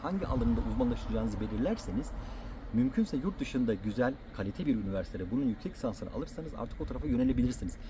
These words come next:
Ama yapmaktan hoşlanacağınız alanı belirledikten sonra bunu yapmak daha doğrudur, körü körüne yapmak yerine demiş de olalım.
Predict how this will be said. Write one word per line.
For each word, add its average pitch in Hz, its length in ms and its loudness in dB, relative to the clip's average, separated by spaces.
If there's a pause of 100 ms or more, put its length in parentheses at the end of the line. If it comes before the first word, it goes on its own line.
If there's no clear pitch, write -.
(180)
Ama 160 140 -2
yapmaktan 151 400 -2
hoşlanacağınız 147 560 -2
alanı 147 300 -2
belirledikten 135 460 -2
sonra 127 240 -2
bunu 113 80 -2
yapmak 135 220 -2 (120)
daha 131 240 2
doğrudur, 95 240 0 (100)
körü 98 140 -2
körüne 87 200 -4
yapmak 85 340 -6
yerine 90 220 -6
demiş 277 240 -4
de 147 40 -2
olalım. 202 280 0